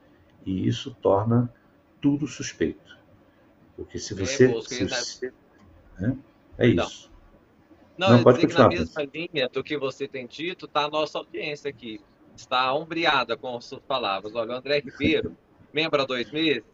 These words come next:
Speaker 2: falou assim: "E-, essas são as idosas indefesas que os bolsonaristas falam que ten-, que tentaram dar o golpe." Então, é, dizendo sobre a questão de dar água aos golpistas. Aí o Matheus,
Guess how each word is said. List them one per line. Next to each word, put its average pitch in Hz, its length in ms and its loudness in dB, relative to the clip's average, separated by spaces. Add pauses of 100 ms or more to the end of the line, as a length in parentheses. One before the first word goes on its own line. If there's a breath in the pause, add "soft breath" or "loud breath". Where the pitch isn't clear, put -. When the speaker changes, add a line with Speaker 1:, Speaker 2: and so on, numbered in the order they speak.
Speaker 2:
falou 139 200 0
assim: 139 320 -4 (580)
"E-, 180 400 0
essas 180 560 -2
são 160 360 0
as 170 160 -2
idosas 156 600 0
indefesas 156 760 -6
que - 80 -12
os 151 80 -8
bolsonaristas 147 880 -6 (140)
falam 143 340 -2
que - 140 -12
ten-, 147 220 -8 (280)
que 143 400 -6 (380)
tentaram 143 640 0
dar 139 240 2
o 151 80 -4
golpe." 110 600 -4 (380)
Então, 143 520 0
é, 147 300 2
dizendo 139 380 -4
sobre 143 280 -2
a 139 40 -2
questão 143 300 -6
de 127 60 -18
dar 131 180 0
água 131 240 -2
aos 135 80 -8
golpistas. 127 580 -10
Aí 135 80 -2
o 143 40 -4
Matheus, 147 600 -6